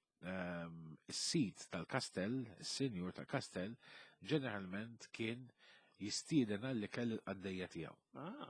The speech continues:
Speaker 1: Sinjal ta' turija ta' umiltà bħalma Kristu ħasel saqajn
Speaker 2: Mm, la-,
Speaker 1: l-apostli.
Speaker 2: l-apostli, iva, iva.
Speaker 1: But per eżempju, ehm, anke l-element, eh, sessuali f'daw il-festivals, per eżempju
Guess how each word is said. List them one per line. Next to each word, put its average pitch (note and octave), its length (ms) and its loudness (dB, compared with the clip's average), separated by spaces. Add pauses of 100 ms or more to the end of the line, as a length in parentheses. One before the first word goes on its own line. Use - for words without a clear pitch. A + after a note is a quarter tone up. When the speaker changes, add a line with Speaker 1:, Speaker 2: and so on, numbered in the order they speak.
Speaker 1:
Sinjal F#2+ 580 -2
ta' F2+ 240 0
turija F#2+ 380 0
ta' - 160 -4
umiltà F#2 580 2
bħalma F2 380 -4
Kristu - 420 -6
ħasel E2 360 -6
saqajn E2 580 -6
Speaker 2:
Mm, D3 460 2
la-, B2+ 120 0
Speaker 1:
l-apostli. B2+ 300 -2
Speaker 2:
l-apostli, C#3 640 2 (320)
iva, G#2 260 -4
iva. B2+ 220 0
Speaker 1:
But G#3 200 10
per A#2 120 8
eżempju, B2+ 680 4
ehm, G#2 320 6
anke C#3+ 240 0
l-element, G#2 600 4
eh, F#2+ 180 4
sessuali G2 580 6
f'daw F#2 260 0
il-festivals, F2 720 -2
per G#2+ 100 2
eżempju C3+ 320 2